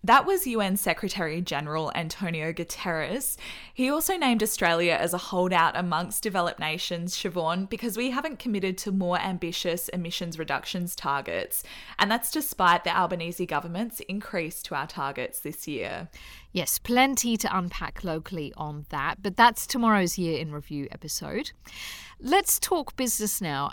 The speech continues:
Speaker 2: and that starts and ends with the now second richest guy in the world,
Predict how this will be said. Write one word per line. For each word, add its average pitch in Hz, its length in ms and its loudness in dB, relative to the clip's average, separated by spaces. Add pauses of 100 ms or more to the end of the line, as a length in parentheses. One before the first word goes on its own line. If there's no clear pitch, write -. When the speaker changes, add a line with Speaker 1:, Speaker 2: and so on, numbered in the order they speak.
Speaker 2:
and 220 280 0
that 320 340 0
starts - 600 4
and 202 180 -4
ends 160 540 -2 (340)
with 175 300 -2
the 180 180 4
now 196 380 6
second 254 680 4
richest - 560 -2
guy 143 320 0
in 151 120 -6
the 147 60 -6
world, 139 440 -4